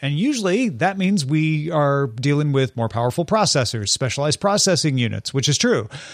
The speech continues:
But you don't hear people talking as much about the fact that you need more ram for that. W C C F Tech points out an interesting report from Macquarie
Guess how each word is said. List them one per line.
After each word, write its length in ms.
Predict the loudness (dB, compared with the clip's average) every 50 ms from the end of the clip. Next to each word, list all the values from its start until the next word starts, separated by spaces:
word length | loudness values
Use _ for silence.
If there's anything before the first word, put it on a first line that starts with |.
| -18 -10 -4
But 340 | 0 0 2 0 0 -2 -2
you 80 | 0 0
don't 260 | 2 2 0 -2 -2
hear 180 | 0 0 0 2
people 280 | 0 0 -2 -2 -2
talking 320 | 0 0 0 0 0 -2 -2
as 100 | 0 0
much 240 | 0 0 0 0 -2
about 300 | -2 0 0 0 0 -2
the 80 | -4
fact 260 | -2 0 0 0 0
that 220 | 0 0 0 0 0
you 120 | 0 0
need 320 | 0 2 2 0 0 0 0
more 300 | 0 0 0 0 0 -2
ram 540 | 0 0 0 2 2 0 0 -2 -4 -6 -8 -10
for 240 | -12 -4 -2 0 0
that. 340 | 2 0 -2 -2 -4 -10 -14 -20 -20 -20 -20 -20 -20 -8 -2
W 320 | 0 0 2 4 2 4
C 240 | 4 4 2 2 2
C 220 | 2 2 2 2 2
F 160 | 0 0 0
Tech 320 | 0 2 2 2 0 -2
points 320 | -2 0 0 0 0 0 0
out 320 | 2 2 2 2 0 -2 -2
an 140 | -2 -2 -2 -2 0
interesting 680 | 0 0 2 2 0 0 2 2 2 2 2 0 -2 -2
report 600 | -2 -2 -2 -2 -2 -4 0 0 2 2 0 -2 -6 -12 -6
from 240 | -2 0 0 2 2
Macquarie 800 | 0 -2 -2 -6 -4 0 2 2 2 2 0 -2 -2 -2 -4